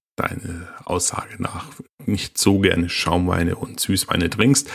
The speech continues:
Aber die zwei Episoden jetzt über Portwein dürften ja deinen Geschmack treffen, so wie du es geschrieben hast. Deine Frage war ja, wie es sich denn verhält mit dem Dekantieren, weil dir aufgefallen ist, dass wir die Weine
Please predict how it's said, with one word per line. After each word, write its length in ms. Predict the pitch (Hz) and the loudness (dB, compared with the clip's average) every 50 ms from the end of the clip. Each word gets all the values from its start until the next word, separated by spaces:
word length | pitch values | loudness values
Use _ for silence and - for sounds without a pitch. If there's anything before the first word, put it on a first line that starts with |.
| - - - - - - - - | -12 -10 -10 -10 -12 -12 -14 -8
Aber 280 | - - 90 90 90 85 | -2 2 4 4 4 4
die 220 | 85 - 92 87 | 4 2 -2 0
zwei 260 | - - - - 80 82 | 0 0 2 4 4 4
Episoden 800 | 80 - - - 92 - - 82 - - - 80 80 82 80 | 2 0 -4 -6 -4 -2 0 0 0 2 2 2 2 2 2
jetzt 240 | 80 82 - - - | 2 0 -2 -2 0
über 140 | - 85 80 | 2 2 2
Portwein 680 | - - - 90 - - - 80 82 82 82 82 85 - - - | 2 0 -2 -4 0 0 2 2 4 2 2 0 -2 -8 -2 2
dürften 280 | - 87 82 - - 82 | 2 2 2 2 0 -2
ja 80 | 80 | 0
deinen 200 | 78 80 80 85 | 0 2 2 2
Geschmack 400 | 85 - - - - - - - | 2 2 0 -2 -2 -2 -2 -4
treffen, 300 | - - - - - - | -2 -2 -2 0 2 0
so 160 | - - 80 80 | 0 2 2 2
wie 60 | 85 | 2
du 140 | - - - | 2 2 2
es 100 | - - | 2 2
geschrieben 460 | - - - - 80 - 78 80 82 | 0 0 0 0 0 0 2 0 -2
hast. 260 | 80 - - - - - - - - - - - - - - - - - - - - - | -2 -4 -6 -6 -10 -12 -16 -16 -16 -12 -10 -8 -8 -8 -8 -8 -10 -12 -14 -16 -2 2
Deine 220 | - 143 156 160 143 | 4 6 8 6 6
Frage 420 | 120 - 98 113 131 139 127 104 | 6 6 6 6 8 8 8 8
war 180 | 90 95 110 120 | 6 6 6 6
ja, 240 | 120 123 120 110 104 117 - | 6 6 6 4 2 0 0
wie 300 | - 101 104 110 107 - | 2 6 6 6 6 4
es 340 | - 104 98 - - - - | 2 0 -2 0 -2 -2 -2
sich 320 | 101 98 - - - - | -2 -4 -4 -6 -6 0
denn 280 | - 87 90 92 95 95 90 87 92 | 2 4 4 4 2 0 0 -2 -2
verhält 420 | - - 87 85 90 104 107 - | 0 0 2 4 4 2 2 2
mit 160 | - 92 - | 0 -2 0
dem 100 | - 95 | 0 0
Dekantieren, 760 | 87 95 95 - - - 85 85 82 101 107 117 123 123 113 98 | 0 0 0 0 -2 -2 -2 0 4 4 6 8 8 6 6 6
weil 160 | 95 92 95 | 4 4 4
dir 300 | 101 95 90 85 - - | 4 4 2 2 0 -2
aufgefallen 600 | 95 95 - - - - - - 90 92 92 92 | -4 -4 -4 -4 -8 -10 -8 -6 -4 -4 -2 -2
ist, 220 | 90 87 - - | -4 -4 -4 -4
dass 240 | - 87 - - - | -4 -4 -4 -4 -2
wir 160 | 95 90 87 | -2 -2 0
die 160 | 85 90 87 | 0 -2 -2
Weine 460 | - - - 87 87 87 87 82 85 | -4 -4 -2 0 2 2 2 2 0